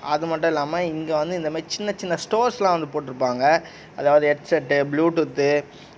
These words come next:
ஆ, ஹெட்ஃபோனு, so, இந்த மாதிரி வந்து மசாஜுக்கான எல்லா திங்ஸும் வந்து இங்க வந்து சேல் பண்ணிட்டு இருப்பாங்க. நீங்க போயிட்டு அது கூட நீங்க பர்ச்சேஸ் பண்ணிக்கலாம். போற வழியிலேயே இருக்கும் இந்த கடை, அந்த கடையும் போய் நீங்க விசிட் பண்ணுங்க. இந்த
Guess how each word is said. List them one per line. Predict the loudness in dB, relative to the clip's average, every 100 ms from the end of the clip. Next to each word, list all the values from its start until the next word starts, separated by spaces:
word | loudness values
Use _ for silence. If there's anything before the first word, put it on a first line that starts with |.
| 0
ஆ, | 4 4 4 0 0
ஹெட்ஃபோனு, | 0 0 0 0 2 2 2
so, | 0 -2
இந்த | -2 0
மாதிரி | 2 2
வந்து | 0 0
மசாஜுக்கான | -2 2 2 2 -2 -4 -2 0 0
எல்லா | 0 0 0 0 -4 -10
திங்ஸும் | -10 -6 -4
வந்து | -4 -4
இங்க | -2 -2
வந்து | -4 -6
சேல் | -6 -4
பண்ணிட்டு | -6 -6 -8
இருப்பாங்க. | -10 -8 -2 -2 -2 -8 -20 -12
நீங்க | -4 0
போயிட்டு | 0 2 2 4 4 4
அது | 4 2
கூட | 0
நீங்க | -2 -4 -4 -2
பர்ச்சேஸ் | -2 -4
பண்ணிக்கலாம். | -4 0 0 2
போற | 4 4 6
வழியிலேயே | 6 4 4 2
இருக்கும் | 2 0 -2 -2 -8 -20 -20 -4
இந்த | 4
கடை, | 6 8 6 4
அந்த | 0 2
கடையும் | 2 4 2
போய் | 0 -6
நீங்க | -6 -6
விசிட் | -4 -4
பண்ணுங்க. | -2 -2 2 4 4 0 -16 -8
இந்த | -2 4 6 6